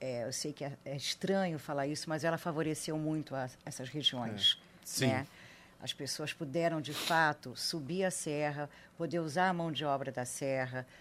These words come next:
Speaker 1: consumir a gastronomia da serra, e implementar a economia da serra nesse sentido, né? Porque as pessoas não tinham o que fazer, imagina, que perderam seus empregos. E a serra, eu acho que ela foi,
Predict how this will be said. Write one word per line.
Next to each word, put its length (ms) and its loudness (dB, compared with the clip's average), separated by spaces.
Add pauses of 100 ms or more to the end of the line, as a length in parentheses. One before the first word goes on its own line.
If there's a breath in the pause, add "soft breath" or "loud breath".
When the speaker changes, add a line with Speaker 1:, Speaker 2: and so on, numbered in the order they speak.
(180 soft breath)
Speaker 1:
consumir 580 0
a 60 2
gastronomia 580 -2
da 140 -2
serra, 600 0 (280 soft breath)
e 100 -4
implementar 720 4
a 80 4
economia 420 0
da 100 0
serra 280 -2
nesse 360 2
sentido, 760 -2 (440 soft breath)
né? 100 -2
Porque 140 -8
as 60 0
pessoas 380 -2
não 100 -4
tinham 220 0
o 40 -6
que 80 -16
fazer, 460 -2
imagina, 440 -4
que 120 -16
perderam 400 -4
seus 180 -6
empregos. 720 0
E 80 -2
a 60 0
serra, 420 0 (340 loud breath)
eu 140 2
acho 220 4
que 80 0
ela 100 2
foi, 420 0